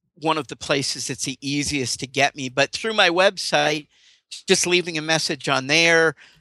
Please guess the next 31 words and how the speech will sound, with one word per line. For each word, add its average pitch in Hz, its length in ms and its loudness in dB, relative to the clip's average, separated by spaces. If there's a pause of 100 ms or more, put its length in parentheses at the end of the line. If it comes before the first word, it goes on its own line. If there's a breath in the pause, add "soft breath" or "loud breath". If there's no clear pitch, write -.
and 139 300 2
that 147 240 2
goes 143 280 -2
to 135 120 -10
my, 120 340 -2
my 117 140 -4
portfolio 143 880 2
and 123 120 -4
everything 131 460 -2
else 127 360 0
and 127 80 -2
all 127 240 4
the 127 100 6
ridiculous 123 560 -2
ideas 120 320 2
that - 120 -8
come 131 120 -6
out 123 120 4
of 123 60 0
my 117 100 0
mind 117 280 0
each 113 240 -2
day. 120 260 2
<laughs> - 40 -20 (3000 loud breath)
Believe 165 280 6
me, 139 80 6
there's - 240 2
a - 60 -2
lot 127 240 6
of 123 120 -2
them. - 960 0